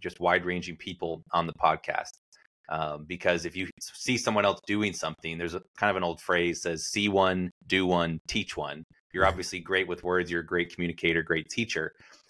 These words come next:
Speaker 1: Um, but if you can see somebody else sort of pave the way, and for you, that was Dan Kennedy and all these other names that you've been referencing throughout, um, you've done a good job kind of hitching your wagon to theirs and pulling out great questions from Tony Robbins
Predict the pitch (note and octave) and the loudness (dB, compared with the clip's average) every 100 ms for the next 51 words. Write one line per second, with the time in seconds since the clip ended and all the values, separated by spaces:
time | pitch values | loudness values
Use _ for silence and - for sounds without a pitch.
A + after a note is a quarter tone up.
0 | - F2+ E2+ E2+ F#2 A#2+ G#2+ F#2 - B2 | 0 2 4 4 4 2 0 -4 0 0
1 | A#2 A2+ G#2 F#2+ F2+ F2 - - - F#2+ | 2 2 2 4 4 4 0 -12 0 2
2 | E2+ - G#2 F2+ F2 F2+ E2 D#2+ E2 E2+ | 2 2 0 2 0 2 2 0 -4 -4
3 | F2+ F2+ F2 E2 D#2 F2 D#2+ - G2 E2+ | 0 2 2 0 0 -2 -2 -2 -2 0
4 | E2+ E2 E2 E2+ E2+ D#2+ F2 E2+ E2+ F2+ | 0 -2 -2 -2 -2 -2 0 0 -2 -2
5 | F2 E2+ D2+ E2+ E2 F2 - F2 E2+ - | -2 -2 -4 -4 0 0 0 -8 -10 -6
6 | E2 F2 E2+ - - _ _ - E2+ D#2+ | 0 2 2 2 -6 _ _ 0 2 2
7 | E2 F#2 F#2+ F#2 E2+ F#2 E2+ F2 E2+ F2+ | -2 -2 2 2 2 0 4 4 4 -2
8 | - - F2 - G2+ - F2 E2+ E2+ F2 | -8 -4 -4 -2 -4 -2 -2 2 2 2
9 | F2 D#2 E2+ F2 E2+ F2 E2 - - F#2 | 0 -4 -2 2 4 2 -2 -6 -2 0
10 | F2+ F2 E2 F2+ F2 F#2 - F2 E2+ - | 2 0 0 -2 0 0 0 -6 -10 -10
11 | - F2+ E2+ F2 E2+ D#2+ D#2+ | -6 -4 2 4 2 0 -8